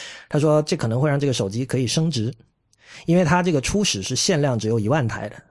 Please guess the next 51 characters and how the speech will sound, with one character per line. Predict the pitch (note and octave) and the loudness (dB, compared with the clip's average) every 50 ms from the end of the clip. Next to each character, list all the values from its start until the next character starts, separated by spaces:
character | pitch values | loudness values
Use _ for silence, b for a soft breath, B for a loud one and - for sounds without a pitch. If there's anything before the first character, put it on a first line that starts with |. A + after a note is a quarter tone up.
| _ _ _ | _ _ _
所 | - - D3+ | -6 -2 -2
以 | D#3 | 0
它 | D#3 F#3+ | 2 2
的 | G3 F#3+ D3 - B B B B B B | 2 2 0 -2 B B B B B B
你 | B C3+ | B 0
可 | F3+ | 2
以 | A#3+ | 2
想 | - D3+ A2+ | 2 2 2
象 | C#3 F3 D#3 | 2 2 2
这 | - F#3+ | 2 2
个 | C#3 | 2
人 | C3 C3+ | 2 0
可 | B2+ | 0
能 | B2 G#2+ A2 | -2 -2 -2
是， | A2+ C3 | -4 -4
比 | G#2+ G#2+ | -4 -4
如 | G2+ | -4
说 | G2+ G#2+ A2 | -4 -4 -6
他 | - - - | -6 -6 -6
知 | B2 - C#3+ | -4 -2 0
道 | C3+ B2+ | 0 2
了 | A#2 | 2
有 | A#2 B2+ | 0 0
比 | - A#2 | 0 0
特 | G2+ A#2 A2+ | -2 0 0
币 | C3 C#3 | 0 0
这 | A2+ | -2
个 | A2 G2 | -2 -2
东 | A2 A2 A2 | -2 -2 -2
西， | A2 A2+ | -4 -4
他 | G2+ A2+ | -4 -4
知 | A2 A#2+ | -2 0
道 | A#2+ B2 | 0 0
了 | A2+ | -2
比 | A2+ G#2+ | -2 -2
特 | F#2+ A#2+ A#2 | -2 -2 0
币 | A2+ C3+ A#2 | 0 -2 -2
的 | A2 | -2
那 | G#2+ A2 | -4 -4
个 | A2+ | -4
数 | G#2+ - D3 | -2 -2 0
量 | B2+ A#2+ A#2 | 0 0 0
是 | A2+ A2 | 0 -2
有 | F#2+ F#2 | -2 -2
限 | - - - A#2+ | -2 -2 0 0
的， | G2+ F#2+ | -2 -2
然 | F#2+ G#2 | -4 -2
后 | G#2 | -2
他 | A2+ B2+ | -2 -2
过 | - C#3 B2 | -2 -2 -2
去 | A2 - B2 A2 A2 | -2 -2 -4 -6 -6